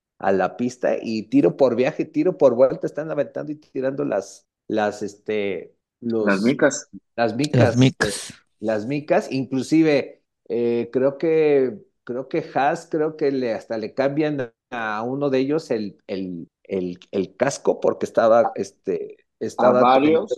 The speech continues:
Speaker 1: proble-, estaban teniendo problemas, ¿eh?
Speaker 2: Leclerc, Che-, Leclerc, Checo, Verstappen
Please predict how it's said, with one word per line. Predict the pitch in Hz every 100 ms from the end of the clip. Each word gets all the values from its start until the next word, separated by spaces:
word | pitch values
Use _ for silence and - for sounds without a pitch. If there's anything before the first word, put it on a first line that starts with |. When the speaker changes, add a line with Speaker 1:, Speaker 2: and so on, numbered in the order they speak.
| -
Speaker 1:
proble-, | - 156 113 - -
estaban | - 120 123 120
teniendo | 113 117 117
problemas, | 110 98 98 107 104 - -
¿eh? | - _ -
Speaker 2:
Leclerc, | 107 107 - 123 135 156 165 165 _ _ _ -
Che-, | 151 151 156 _ -
Leclerc, | 113 104 120 147 170 - _
Checo, | - 156 151 - 175 147
Verstappen | 110 98 - 143 151 - 185 185 180